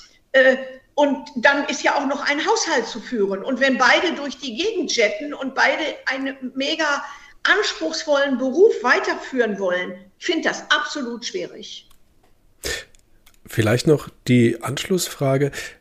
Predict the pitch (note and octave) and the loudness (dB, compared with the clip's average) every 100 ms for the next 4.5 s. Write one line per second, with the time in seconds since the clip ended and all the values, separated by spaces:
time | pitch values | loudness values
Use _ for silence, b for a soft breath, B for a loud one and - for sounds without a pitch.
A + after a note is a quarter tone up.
0 | _ B2 A#2 A#2 E3 F3 - B2+ A#2+ C#3 | _ -6 0 2 4 2 0 -2 0 0
1 | F3 - D#3 A#2+ A#2+ D3 C#3+ C#3+ - - | -2 0 0 0 0 -2 0 -2 -2 -2
2 | B2 C#3+ - C3+ C3 C3 - B2 G#2+ G#2+ | 0 0 0 2 2 2 0 0 2 0
3 | D3 - D3+ D3+ - C#3 D#3+ D#3 D3+ D3+ | 0 4 4 4 0 4 4 4 4 2
4 | C#3+ D3 C#3+ D3 | 2 0 2 0